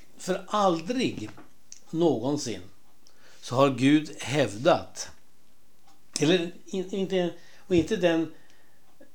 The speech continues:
judendomen, alltså den bibliska judendomen, har,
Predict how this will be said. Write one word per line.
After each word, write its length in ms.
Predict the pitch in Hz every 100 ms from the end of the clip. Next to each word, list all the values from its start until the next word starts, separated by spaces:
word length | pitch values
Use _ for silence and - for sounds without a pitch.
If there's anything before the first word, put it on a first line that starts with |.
| - - - - - - - -
judendomen, 580 | - 170 220 131 131 165
alltså 160 | 147 143
den 160 | 160
bibliska 420 | 139 175 202 180 175
judendomen, 500 | 175 117 120 135 151
har, 260 | 151 160